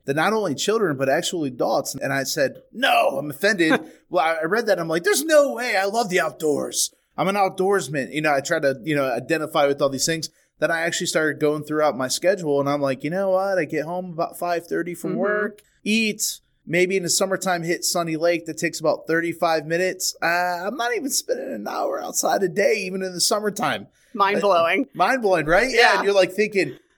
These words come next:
Speaker 1: a prisoner, someone in prison for life spends more time in the yard outside than I do. And it was really life-changing moment for me.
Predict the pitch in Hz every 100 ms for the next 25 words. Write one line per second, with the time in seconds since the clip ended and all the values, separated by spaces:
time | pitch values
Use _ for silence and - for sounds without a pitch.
0 | - 170 - 254 254 208 190 240 226 226
1 | 208 202 226 220 220 - 196 190 190 -
2 | 180 165 143 180 196 190 185 180 160 135
3 | 160 180 156 - 151 147 170 151 143 117
4 | 123 143 113 90 87 131 135 127 151 147
5 | 131 135 139 135 127 120 110 117 135 123
6 | - 107 101